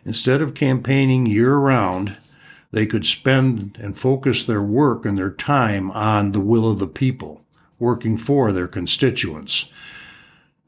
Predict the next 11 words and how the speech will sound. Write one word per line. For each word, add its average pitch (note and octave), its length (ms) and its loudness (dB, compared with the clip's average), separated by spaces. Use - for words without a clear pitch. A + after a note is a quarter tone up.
Currently, C3 560 2
they G2+ 180 0
spend A2+ 360 0
much B2 260 0
of C3 80 2
their C3 160 2
time G#2+ 680 -2
po-, - 140 -16
politicking C3 840 0
for A2 160 -2
money. A#2+ 500 -2